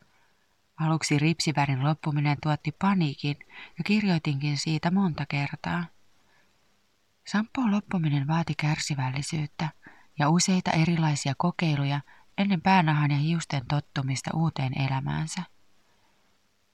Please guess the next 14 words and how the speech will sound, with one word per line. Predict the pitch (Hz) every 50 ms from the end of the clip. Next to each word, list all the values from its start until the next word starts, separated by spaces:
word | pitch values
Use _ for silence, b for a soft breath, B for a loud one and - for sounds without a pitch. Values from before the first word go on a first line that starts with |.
| _ _ _ _
Saippua | - - 156 143 151 165 - _ - 160 139 135
olen | 135 160 180 180
vaihtanut | 170 156 147 143 - - 151 139 139 - -
korvakoruihin, | - 175 180 165 151 139 139 - - 139 131 - 135 139 143 147 156 175 170 - b b b b b b b
mutta | - 151 - 170
sekin | - - 214 - - 180 165
odottaa | 160 147 147 139 - _ 185 196 190 -
käyttöönottoa. | - 151 139 - - - 147 143 139 135 143 143 - _ - - 170 175 175 165 - _ _ _ _ _ _ _ _ _ _ _ _ _ _ _ _ _ _ _ _ _ _ _ _ _ _
Lämmin | 175 190 233 240 262 247 220 208
vesi | 208 220 226 - 196
ja | 180 165
pesukinnas | - - 185 185 - 170 151 - 151 147 139 143 143 -
tekee | - 139 139 - - 143 143 -
puhdasta. | - - 143 135 139 143 - - - - - 170